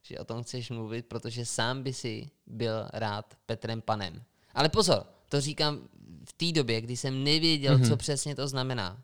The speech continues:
Speaker 1: Dneska už jsme se o tom bavili při obídku, měli jsme výbornou pizzu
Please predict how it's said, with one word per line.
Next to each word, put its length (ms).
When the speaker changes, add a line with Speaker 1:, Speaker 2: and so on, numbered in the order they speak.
Speaker 1:
Dneska 240
už 100
jsme 120
se 120
o 40
tom 180
bavili 380
při 180
obídku, 480
měli 220
jsme 160
výbornou 420
pizzu 420